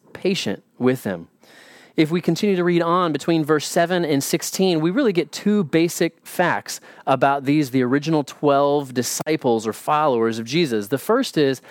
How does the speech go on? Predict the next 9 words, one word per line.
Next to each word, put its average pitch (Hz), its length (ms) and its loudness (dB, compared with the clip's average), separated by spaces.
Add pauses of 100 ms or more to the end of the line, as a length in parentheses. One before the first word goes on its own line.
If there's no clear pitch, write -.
(260)
the 160 100 0
disciples 190 500 0
are 143 80 4
more 151 400 2
and 170 240 -2
more 147 460 0 (640)
living 143 500 2
in 117 220 -2
fear. 110 400 -6